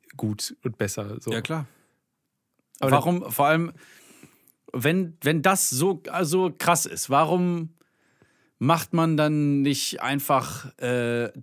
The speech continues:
Speaker 2: das, das, äh, den, äh, Menschenverstand an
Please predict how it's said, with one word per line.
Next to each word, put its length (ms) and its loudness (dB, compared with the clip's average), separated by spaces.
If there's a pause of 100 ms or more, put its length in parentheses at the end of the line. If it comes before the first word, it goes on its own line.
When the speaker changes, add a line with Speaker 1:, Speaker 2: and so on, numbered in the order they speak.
(100)
Speaker 2:
das, 320 0
das, 420 -2
äh, 180 -2
den, 320 -2
äh, 140 -4
Menschenverstand 1080 0
an 380 0